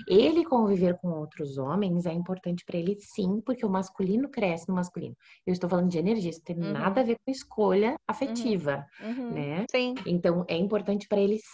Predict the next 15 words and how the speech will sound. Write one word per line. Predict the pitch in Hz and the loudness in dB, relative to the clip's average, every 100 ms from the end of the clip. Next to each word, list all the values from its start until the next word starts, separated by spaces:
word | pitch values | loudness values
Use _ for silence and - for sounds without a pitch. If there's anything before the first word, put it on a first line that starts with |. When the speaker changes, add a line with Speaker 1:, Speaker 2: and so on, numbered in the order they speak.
| - | 0
Speaker 1:
sim, | 233 226 | 4 6
no | 294 349 | 4 0
sentido | 330 320 311 240 214 | -2 -8 -4 -2 -2
de | 208 | -2
que | - 208 | -4 4
ele | 214 285 330 | 6 6 2
vai | 233 220 | 2 0
crescer | 214 208 208 - 208 | 0 -2 -2 0 0
como | 202 - 208 220 | 0 0 2 2
energia | 214 208 220 220 208 185 175 170 226 226 185 147 - | 4 4 4 2 0 -4 -2 0 0 2 2 0 -6
masculina. | 160 156 151 - 190 156 147 | -12 -10 -10 -10 -8 -6 -4
E | 151 | -2
ele | 180 | -2
precisa | 208 214 233 262 | -2 -2 -2 -2
disso | 208 202 226 | -2 -2 -4